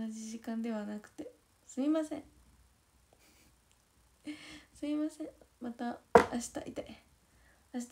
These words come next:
から三日間、周年コンサートですけど、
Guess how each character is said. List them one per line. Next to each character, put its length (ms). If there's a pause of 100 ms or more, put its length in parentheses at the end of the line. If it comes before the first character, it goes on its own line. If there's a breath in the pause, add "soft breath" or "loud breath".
(120)
か 120
ら 100
三 180
日 140
間、 340 (640)
周 240
年 200
コ 140
ン 80
サ 180
ー 40
ト 140
で 120
す 140
け 120
ど、 240